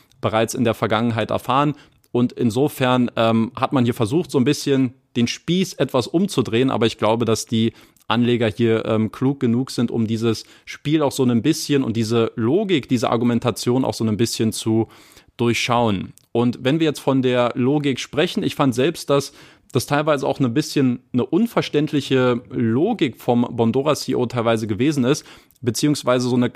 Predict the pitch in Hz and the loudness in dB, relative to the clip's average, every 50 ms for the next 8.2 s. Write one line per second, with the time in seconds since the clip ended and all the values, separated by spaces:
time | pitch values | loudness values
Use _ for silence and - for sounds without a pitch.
0 | - - 131 120 117 120 120 143 156 - - - 113 127 180 190 196 170 - - | -6 -2 0 0 2 2 2 0 0 -2 -4 -6 -4 -2 0 2 2 0 0 -2
1 | - 156 147 - 147 131 - 131 - - 170 208 202 - 131 113 110 104 107 107 | -2 -2 -2 0 0 -2 0 0 0 2 0 0 0 2 0 0 2 0 -2 0
2 | 113 117 117 113 113 - 117 117 - - - - - - - _ _ - 123 160 | 0 0 0 0 0 0 0 0 0 -4 -10 -12 -14 -20 -20 _ _ -2 0 0
3 | 196 180 - - 170 156 139 - 127 131 151 - - 117 113 - 127 135 - - | 0 0 -2 -2 -2 -2 -2 0 0 0 0 0 0 0 0 0 0 0 0 0
4 | - 135 120 110 - - 120 113 110 110 107 110 113 101 120 113 - - 139 143 | -2 0 0 0 0 0 2 2 2 2 0 -2 -2 0 0 0 0 0 0 0
5 | - 135 117 101 - - 147 160 - 131 101 107 135 - - - - - - _ | 0 0 0 -2 0 -2 -2 0 0 0 0 0 0 0 -4 -20 -20 -20 -20 _
6 | _ _ - 131 113 - 135 131 139 156 - 151 135 131 131 113 120 123 127 139 | _ _ -2 -2 0 2 2 2 2 2 2 2 2 2 2 2 2 2 2 0
7 | 135 - - - - 131 113 113 113 117 - - 107 110 135 131 - - 175 165 | -2 -4 -10 -6 -2 0 2 2 2 0 -2 -6 -2 0 0 0 2 0 0 0
8 | 151 - - _ | 0 -2 -10 _